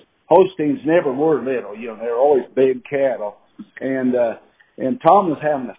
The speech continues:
fit. He, he was out there sweating, and, <laughs> and, uh, I said, "Tom," I said, "Tom, let's, let's just run him in the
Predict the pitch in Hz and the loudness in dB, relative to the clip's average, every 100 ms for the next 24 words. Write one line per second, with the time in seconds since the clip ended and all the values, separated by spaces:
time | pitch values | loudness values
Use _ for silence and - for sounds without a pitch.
0 | - 143 120 151 151 _ _ - 165 156 | -6 -4 -4 -8 -10 _ _ -6 -4 -4
1 | - - _ - 143 135 143 135 _ - | -8 -18 _ -6 -6 -4 -8 -8 _ 0
2 | 151 160 156 170 165 _ _ _ _ 120 | 4 4 2 -10 -12 _ _ _ _ -12
3 | 123 113 104 _ - - 127 135 131 131 | -10 -10 -14 _ -10 -8 -2 0 2 2
4 | 123 117 - 127 - 123 - 156 180 185 | 2 2 -2 -8 -8 -16 -2 0 0 -2
5 | 156 160 143 127 156 160 175 196 - _ | -8 -6 -8 -4 -2 -2 -2 -6 -10 _
6 | _ - 170 208 147 165 208 202 202 190 | _ -10 -4 -6 -2 0 0 -2 -4 -4
7 | 135 | -6